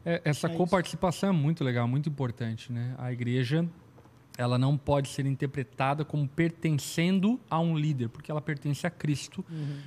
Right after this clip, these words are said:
Speaker 1: E todos nós somos cooperadores de Cristo, ainda que em papéis diferentes dentro desse corpo.
Speaker 2: Hum, perfeito. Até esse texto de hoje, ele é maravilhoso porque ele trata não só a liderança, mas a própria igreja. Quando ele termina dizendo, "Não se glorie em homens",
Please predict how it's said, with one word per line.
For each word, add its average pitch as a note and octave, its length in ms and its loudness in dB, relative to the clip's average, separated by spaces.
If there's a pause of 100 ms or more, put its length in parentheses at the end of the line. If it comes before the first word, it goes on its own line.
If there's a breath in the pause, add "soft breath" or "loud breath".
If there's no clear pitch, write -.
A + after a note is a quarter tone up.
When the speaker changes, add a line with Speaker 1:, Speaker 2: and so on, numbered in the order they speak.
Speaker 1:
E C#3+ 60 -4
todos G3 580 2
nós E3 180 4
somos D#3+ 200 0
cooperadores D3 540 0
de D#3+ 80 0
Cristo, E3 480 -4
ainda F#3 500 2
que F3+ 420 -2
em F3 160 2
papéis D#3+ 480 2
diferentes D3 460 -2
dentro C#3+ 240 -4
desse C#3 180 -10
corpo. A#2+ 460 -10
Speaker 2:
Hum, E3+ 80 -6
perfeito. E3+ 440 0 (200 loud breath)
Até B3 340 2
esse C#4+ 260 -2
texto A#3 280 -6
de F3+ 100 -4
hoje, G#3 180 0
ele G#3+ 100 0
é - 20 0
maravilhoso G3+ 580 0
porque G#3+ 200 -6
ele G#3+ 80 0
trata G3+ 380 2 (180)
não C4 200 2
só E4 140 -4
a C4+ 40 0
liderança, A3+ 400 -4
mas B3 140 -6
a A#3+ 60 0
própria B3 240 -6
igreja. G3 340 -2
Quando E3+ 160 -6
ele F3 80 -4
termina F#3+ 280 -2
dizendo, F3 260 0
"Não G3 280 0
se - 140 -6
glorie G3 260 -2
em E3+ 100 0
homens", A3+ 360 2